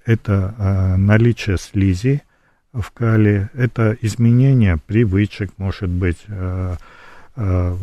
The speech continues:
неустойчивый стул, могут быть запоры, поносы, то есть, э, такая смена, э, немотивированная. Э,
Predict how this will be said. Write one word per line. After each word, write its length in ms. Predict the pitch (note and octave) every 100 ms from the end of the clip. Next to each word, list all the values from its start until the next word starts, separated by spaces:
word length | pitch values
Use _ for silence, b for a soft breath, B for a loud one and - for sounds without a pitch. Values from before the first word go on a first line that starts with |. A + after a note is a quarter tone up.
| G2 - - - - A2 G2+ G2+ G#2+
неустойчивый 1040 | A2 A2+ A2+ - - C#3+ - A2+ F#2 F#2
стул, 560 | E2+ - G#2+ G2+ F#2+ F2 _ _
могут 360 | G2+ A2+ A2 G2+
быть 240 | F#2+ F2+ -
запоры, 840 | A2+ A#2+ - G2+ G2+ F#2 F2+ F#2 G2+ _ _
поносы, 840 | G#2 G#2+ F#2 F2+ - F2+ E2 E2 - _
то 80 | -
есть, 240 | F2 E2 _
э, 500 | F#2 F2+ F2 F2 F2+ F2 - _ _ A#2 G2+ F#2+ - -
такая 440 | F2+ G2+ F#2 E2+ - _ _ _ _
смена, 600 | - G#2 G2 F#2+ F#2 F2 b b b b b b b _
э, 720 | B2 F2+ F#2 F2+ F2+ F2 E2+
немотивированная. 1700 | F2 G2 G2+ G#2 G2+ G2 F#2+ F#2 G2+ F#2 F#2 F2+ F2 F2 E2+ E2+ E2 D#2 b b b b _ _
Э, 360 | G#2 F#2+ G2